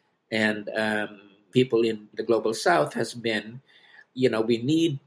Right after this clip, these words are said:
to forgive the debts that, that we have, not only convert what you're giving us now into grants, but the debts that we're paying to the multilateral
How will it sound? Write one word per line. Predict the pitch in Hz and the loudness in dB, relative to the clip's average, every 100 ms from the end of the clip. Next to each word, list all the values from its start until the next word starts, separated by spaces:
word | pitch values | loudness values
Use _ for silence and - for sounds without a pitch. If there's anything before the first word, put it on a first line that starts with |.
| - | 0
to | 135 | 0
forgive | 135 127 123 120 120 | 4 4 6 4 4
the | 104 | 0
debts | - 135 220 - - | 4 4 4 0 -2
that, | 143 131 - | 2 0 -2
that | 123 123 - | -4 -4 0
we | 135 120 | -2 0
have, | 135 151 208 - - _ _ _ - | 2 4 2 -2 -14 _ _ _ -6
not | 139 151 175 | 0 2 2
only | 135 147 156 147 143 131 127 131 - - | 4 6 6 6 6 6 2 -2 -12 -2
convert | 120 113 135 139 139 - | -2 4 4 4 0 2
what | 117 - _ _ _ | 2 0 _ _ _
you're | 127 127 | 4 6
giving | 120 127 120 | 6 4 2
us | 123 131 | -2 0
now | 123 123 | 0 0
into | 120 120 117 - 117 117 110 - | 0 -4 -6 0 4 4 2 -2
grants, | 131 131 165 185 - | 2 2 2 -4 -8
but | 127 117 117 - _ - - - _ | -2 2 0 -2 _ -20 -20 -20 _
the | - | 0
debts | 123 139 151 143 - | 4 6 4 2 0
that | 131 - | 0 4
we're | 123 123 | 2 2
paying | 127 123 123 127 | 0 2 0 2
to | 123 | 2
the | |
multilateral | 117 117 123 120 113 123 | 2 0 0 2 2 0